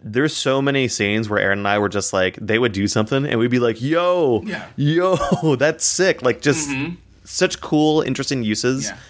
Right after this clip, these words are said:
Speaker 1: for magic and doing cool things with it. That
Speaker 2: Yeah.
Speaker 1: was really brutal and looked great.
Speaker 2: Yeah.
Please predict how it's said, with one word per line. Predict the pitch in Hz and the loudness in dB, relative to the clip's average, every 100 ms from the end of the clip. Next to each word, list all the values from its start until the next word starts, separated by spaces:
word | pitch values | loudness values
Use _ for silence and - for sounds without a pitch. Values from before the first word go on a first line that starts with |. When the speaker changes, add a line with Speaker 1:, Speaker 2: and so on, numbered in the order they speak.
| - | -20
Speaker 1:
for | - - 135 127 | -14 -2 0 2
magic | 117 123 143 127 | 2 2 0 0
and | 107 | 0
doing | 110 107 | 0 0
cool | - 113 | -2 0
things | 113 107 92 | 2 0 0
with | 95 | 0
it. | 131 - | 0 0
That | |
Speaker 2:
Yeah. | - | -2
Speaker 1:
was | 87 | -4
really | 90 90 | -6 -6
brutal | 101 120 135 131 | -2 2 4 2
and | 95 85 | 0 -4
looked | 95 - | -6 -4
great. | 123 123 127 | 0 0 2
Speaker 2:
Yeah. | 120 | -2